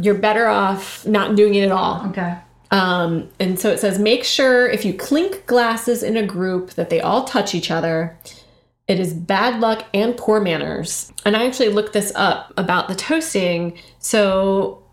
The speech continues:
Speaker 1: if you toast with water, according to the Navy's Mess Nye Manual, it means that you will die by drowning.
Speaker 2: Wait, so the Navy has some superstition built into their
Speaker 1: Yes.
Speaker 2: manual?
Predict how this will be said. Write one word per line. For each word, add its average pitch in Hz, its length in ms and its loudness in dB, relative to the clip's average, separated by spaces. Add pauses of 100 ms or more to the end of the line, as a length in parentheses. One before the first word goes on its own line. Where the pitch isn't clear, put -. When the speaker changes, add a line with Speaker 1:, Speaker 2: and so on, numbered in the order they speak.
(260)
Speaker 1:
if 208 160 0
you 233 120 0
toast 339 540 -4
with 202 120 2
water, 233 920 -2 (640)
according 247 520 0
to 233 100 -4
the 202 100 2
Navy's 233 1120 -2 (260)
Mess 196 640 -4
Nye 214 460 -2
Manual, 202 960 -2 (540)
it 202 160 0
means 180 920 -4 (260)
that 175 640 -4 (600)
you 180 180 -2
will 175 160 -4
die 196 300 -4
by 214 140 -4
drowning. 175 680 -6
Speaker 2:
Wait, 262 280 -2
so 269 120 -6
the 247 140 -2
Navy 277 380 0
has 233 220 -6
some 220 100 -6
superstition 208 720 -6
built 190 460 -6
into 196 320 -6
their 185 140 -2
Speaker 1:
Yes. 180 300 -2
Speaker 2:
manual? - 160 -6